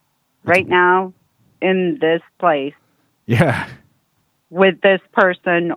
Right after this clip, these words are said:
Speaker 2: or with all these people," or, and,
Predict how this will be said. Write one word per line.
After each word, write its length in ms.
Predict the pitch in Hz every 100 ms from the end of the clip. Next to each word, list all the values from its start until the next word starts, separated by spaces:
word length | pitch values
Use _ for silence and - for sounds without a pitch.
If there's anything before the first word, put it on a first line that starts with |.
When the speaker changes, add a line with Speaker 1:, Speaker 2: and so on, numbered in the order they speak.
| -
Speaker 2:
or 280 | 185 180 180
with 220 | 175 175
all 220 | 170 165
these 200 | 160 165 _
people," 600 | 185 151 - 151 143 143 -
or, 400 | 160 147 147 151 _ _ _ - _ _ _ -
and, 340 | 170 156 143